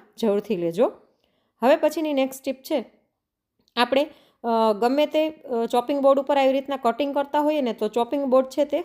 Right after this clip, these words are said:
હલે રાખે છે આવી રીતના. ખાસ કરીને જ્યારે ભાજીને એવું સુધારતા હોઈએ ત્યારે.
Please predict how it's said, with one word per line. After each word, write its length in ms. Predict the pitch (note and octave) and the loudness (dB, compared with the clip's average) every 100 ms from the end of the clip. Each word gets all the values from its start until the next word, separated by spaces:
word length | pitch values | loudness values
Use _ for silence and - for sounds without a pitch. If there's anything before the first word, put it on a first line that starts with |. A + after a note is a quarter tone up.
| - | -4
હલે 260 | G3 B3 A#3 | 2 4 4
રાખે 340 | F#3+ F#3+ A3 | 0 -4 -8
છે 100 | G#3 | -4
આવી 180 | F3+ F3+ | -4 -6
રીતના. 320 | F#3 G3 D#4 - _ _ - | -8 -8 -10 -12 _ _ -2
ખાસ 240 | C4 C4+ | -2 0
કરીને 320 | C#4+ C#4 C#4 B3+ | 0 2 2 2
જ્યારે 220 | B3 B3 | 2 0
ભાજીને 460 | A3+ B3+ A3 C4 | 2 0 2 2
એવું 120 | B3+ B3 | 2 0
સુધારતા 420 | A3+ A#3 G3+ G3+ | -2 -2 -2 -2
હોઈએ 220 | G3+ G3 | -4 -4
ત્યારે. 360 | F#3+ F3+ F#3 | -2 -4 -2